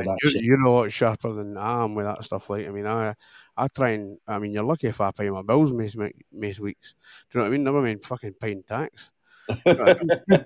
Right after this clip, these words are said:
Speaker 1: <laughs>
Speaker 2: <laughs> Fuck that. No, but I mean, um, but it's, it's how you pay tax and where you pay tax and why you're paying it. You know, it's fucking nuts. Do you know what I mean? They'd,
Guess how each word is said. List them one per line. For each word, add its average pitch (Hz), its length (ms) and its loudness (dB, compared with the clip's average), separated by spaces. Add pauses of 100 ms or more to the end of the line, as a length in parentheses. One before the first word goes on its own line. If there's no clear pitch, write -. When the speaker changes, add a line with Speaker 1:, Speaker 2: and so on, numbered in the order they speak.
(100)
Speaker 1:
<laughs> - 100 -14
Speaker 2:
<laughs> - 120 -20
Fuck 196 200 -8
that. 143 260 2 (480)
No, 139 220 6
but 123 180 2
I 120 60 0
mean, 120 420 -4
um, 110 460 -4 (120)
but - 160 -2
it's, 101 360 -6
it's - 360 -10 (240)
how - 140 -6
you 160 220 0
pay 113 200 -4
tax 107 460 -8
and 104 240 -16
where 156 160 4
you 135 140 2
pay 110 200 -4
tax 101 460 -12
and 101 160 -20 (220)
why 113 180 -2
you're 151 200 0
paying 113 280 -6
it. 101 100 -12 (220)
You 117 100 -12
know, 113 300 -4 (100)
it's - 220 -14 (100)
fucking - 400 -14
nuts. - 320 -8 (640)
Do 143 60 -4
you 143 40 2
know 120 100 0
what 143 60 -4
I 170 40 -4
mean? 117 240 -8 (120)
They'd, 131 160 -6